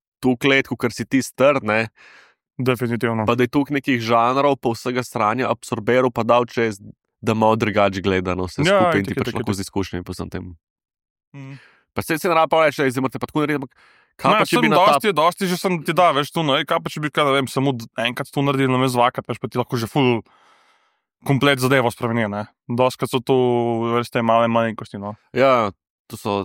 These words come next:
Speaker 2: Ni bilo nikoli nekaj za YouTube pa stran vršite pa še
Speaker 1: Ja,
Speaker 2: enkrat, ne. Zmeraj je
Speaker 1: male
Speaker 2: bilo
Speaker 1: skrivnosti velikih mojstrov.
Speaker 2: Ja, ne, zmeraj je bilo neki,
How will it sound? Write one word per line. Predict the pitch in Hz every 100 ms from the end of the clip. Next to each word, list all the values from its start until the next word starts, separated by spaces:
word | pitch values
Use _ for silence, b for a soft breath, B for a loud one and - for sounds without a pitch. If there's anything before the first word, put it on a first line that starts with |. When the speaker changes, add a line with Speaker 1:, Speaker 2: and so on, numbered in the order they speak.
| -
Speaker 2:
Ni | 123
bilo | 120 123
nikoli | 123 131 117
nekaj | 117 113 117
za | 117
YouTube | 113 120
pa | 113
stran | 113 - 113
vršite | 113 - 107
pa | 113
še | 110
Speaker 1:
Ja, | 104
Speaker 2:
enkrat, | - 107
ne. |
Zmeraj | 110 117
je |
Speaker 1:
male | 156 180
Speaker 2:
bilo | 110
Speaker 1:
skrivnosti | 147 135 127 - 113
velikih | 107 104 101 -
mojstrov. | 95 95 131
Speaker 2:
Ja, | 151
ne, | 127 127
zmeraj | 135 139
je | 131
bilo | 127 120
neki, | 117 -